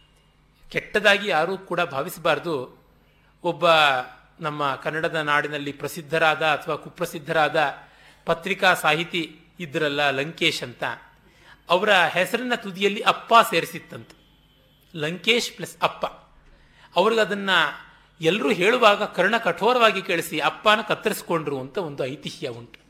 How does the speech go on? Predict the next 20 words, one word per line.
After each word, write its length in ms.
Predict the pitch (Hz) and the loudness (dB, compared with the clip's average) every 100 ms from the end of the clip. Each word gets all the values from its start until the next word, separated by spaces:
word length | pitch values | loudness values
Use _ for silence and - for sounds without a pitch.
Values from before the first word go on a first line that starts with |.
| _ _ _ _ _ _ _ _ _ _ _ - | _ _ _ _ _ _ _ _ _ _ _ -2
ಅಂದರೆ 580 | 294 311 175 214 - - _ _ _ - | 2 2 2 0 -4 -12 _ _ _ -10
ಹೆಸರು 340 | 214 214 311 | -6 -4 -2
ಎಷ್ಟು 340 | 262 - 254 - | -2 -2 -2 0
ಕೆಟ್ಟದಾಗ್ಬಿಡ್ಬೋದು 880 | 226 302 285 277 220 208 214 180 | 0 0 0 0 -2 -4 -2 -2
ಅನ್ನೋದಕ್ಕೆ 400 | 180 175 180 - | -4 -6 -6 -8
ಒಂದು 280 | 170 143 123 | -8 -8 -10
ದೃಷ್ಟಾಂತ. 600 | 139 131 - 180 151 151 - _ _ _ _ _ _ _ _ _ _ _ _ _ _ _ - | -12 -12 -2 0 0 -6 -16 _ _ _ _ _ _ _ _ _ _ _ _ _ _ _ -2
ನಮಗೆ 320 | 214 262 240 233 | 2 2 4 2
ಒಂದು 220 | 247 208 | 2 0
ಒಳ್ಳೆ 260 | 196 294 | 2 2
ಹೆಸರಿದ್ರೆ 840 | 269 277 294 233 190 175 190 - - - | 0 -2 -4 -4 0 0 -2 -8 -20 -2
ಆ 80 | 202 | 0
ಹೆಸರನ್ನ 420 | 185 202 254 285 269 | 2 -2 -6 -4 -2
ನೆನೆದಾಗಲೆಲ್ಲ 760 | 214 196 233 269 240 214 214 220 | -2 0 2 2 2 -2 -2 -2
ನಮಗೆ 260 | 180 170 | -2 -6
ಒಂದು 600 | 160 151 151 143 - _ _ - | -8 -10 -10 -10 -12 _ _ -6
ಒಳ್ಳೆಯತನ 520 | 147 165 185 185 151 | -4 -2 -4 -6 -8
ಕಾಡುತ್ತೆ. 460 | - 135 120 - _ _ _ _ _ _ _ _ _ _ - | -8 -8 -8 -18 _ _ _ _ _ _ _ _ _ _ -6
ನಮ್ಮದು 320 | 202 190 151 | -6 -6 -4
ದೊಡ್ಡತನ 420 | 160 156 190 180 | -4 -2 -2 -2